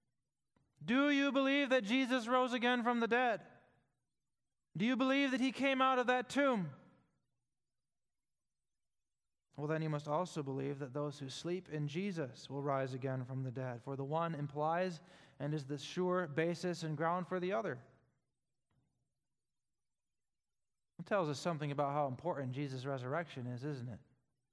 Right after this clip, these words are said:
You cannot be a Christian if you deny the resurrection of Christ. And anybody who says that they're a Christian but says the resurrection is impossible is a liar. You're not a Christian.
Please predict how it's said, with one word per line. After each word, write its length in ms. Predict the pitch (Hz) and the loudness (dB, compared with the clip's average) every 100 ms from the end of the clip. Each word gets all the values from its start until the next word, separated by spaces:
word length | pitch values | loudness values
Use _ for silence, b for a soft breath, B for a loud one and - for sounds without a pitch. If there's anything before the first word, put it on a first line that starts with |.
| _ _ _ _ _ _ _ _ _ _ _ _ _ _ _ _ _ - | _ _ _ _ _ _ _ _ _ _ _ _ _ _ _ _ _ -14
You 80 | |
cannot 380 | 175 226 196 156 | -6 -2 0 -2
be 120 | 156 | -2
a 60 | 151 | -4
Christian 400 | 147 160 - 131 | -2 -6 -4 -6
if 160 | 131 135 | -6 -6
you 80 | |
deny 280 | 131 139 135 | -4 -4 -4
the 100 | 123 | -4
resurrection 600 | 123 127 120 131 131 120 | -4 -4 -4 -6 -4 -8
of 100 | 113 | -10
Christ. 520 | - 135 107 101 - - _ _ _ _ _ _ _ _ _ _ _ _ - | -6 -6 -6 -10 -20 -20 _ _ _ _ _ _ _ _ _ _ _ _ -6
And 80 | 165 | -4
anybody 340 | 156 147 143 | 0 0 0
who 120 | 143 | -2
says 300 | 131 147 143 | -2 -2 0
that 120 | 131 | -2
they're 140 | 127 123 | -4 -6
a 40 | |
Christian 420 | - 156 - 127 123 | -2 -4 -4 -8 -8
but 100 | 123 | -8
says 220 | 143 131 | -6 -6
the 80 | 123 | -4
resurrection 580 | 139 131 127 143 143 127 | -2 -2 -2 -4 -4 -6
is 100 | 120 | -6
impossible 640 | 110 139 151 127 117 117 | -6 -4 -4 -6 -8 -8
is 80 | 113 | -8
a 60 | |
liar. 420 | 120 156 123 104 107 _ _ _ _ _ _ _ _ _ _ _ _ _ _ - | -4 -2 -2 -6 -14 _ _ _ _ _ _ _ _ _ _ _ _ _ _ -6
You're 60 | |
not 120 | 190 107 | -4 -4
a 40 | |
Christian. 520 | - 110 - 127 151 | -8 -14 -10 -8 -8